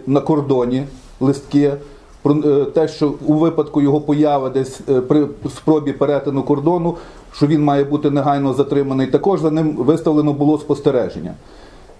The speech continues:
Власне, під час його спостереження, коли він рухався на автомобілі, е, біля Білої церкви, е, було прийнято рішення про його фізичне затримання і доставлення його знову ж таки сюди, на місце,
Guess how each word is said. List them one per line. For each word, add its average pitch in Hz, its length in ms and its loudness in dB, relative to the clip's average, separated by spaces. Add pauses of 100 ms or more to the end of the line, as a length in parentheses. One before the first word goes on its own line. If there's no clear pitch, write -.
(140)
Власне, 180 380 0
під 147 160 -2
час - 240 0
його 156 160 2
спостереження, 156 680 0
коли 151 260 2
він 147 280 0
рухався 147 580 2
на 143 100 2
автомобілі, 143 760 0 (520)
е, 120 460 4 (200)
біля 135 580 0 (160)
Білої 156 320 4
церкви, 175 540 0
е, 156 280 -4 (300)
було 151 220 2
прийнято 151 380 2
рішення 147 360 2
про 139 160 2
його 139 160 2
фізичне 143 480 0
затримання 170 640 0 (380)
і 143 80 2
доставлення 143 640 0
його 139 380 0
знову 135 380 0
ж - 120 -14
таки 123 260 0
сюди, 147 440 -2 (200)
на 131 120 0
місце, 180 460 0